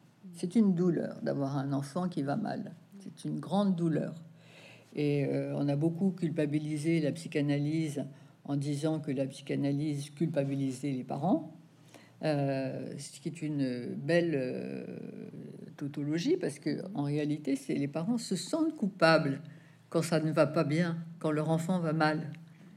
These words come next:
Ils se sentent coupables, ils s'interrogent, euh, comme tout sujet s'interroge, euh, sur, euh, ce qui va pas ou ce qui, ce qu'il a pas fait. Euh, combien de mères, euh,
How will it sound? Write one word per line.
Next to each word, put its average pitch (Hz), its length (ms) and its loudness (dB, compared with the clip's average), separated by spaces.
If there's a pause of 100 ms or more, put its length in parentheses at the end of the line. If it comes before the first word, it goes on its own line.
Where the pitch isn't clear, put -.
(200)
Ils 151 80 -2
se 185 160 4
sentent 277 320 4
coupables, 180 400 8
ils 147 80 2
s'interrogent, 202 800 8
euh, 160 340 2 (460)
comme 175 260 2
tout 240 160 2
sujet 202 420 2
s'interroge, 170 800 0 (520)
euh, 147 240 0
sur, 160 480 0
euh, - 880 -4
ce - 120 -14
qui - 140 -8
va 139 160 0
pas 196 540 4
ou 147 160 0
ce - 120 -10
qui, 143 220 -4 (1080)
ce - 100 -20
qu'il - 180 -2
a 143 80 2
pas 143 220 -2
fait. 196 600 6
Euh, 151 500 0
combien 170 340 2
de 165 140 4
mères, 180 520 4
euh, - 540 -2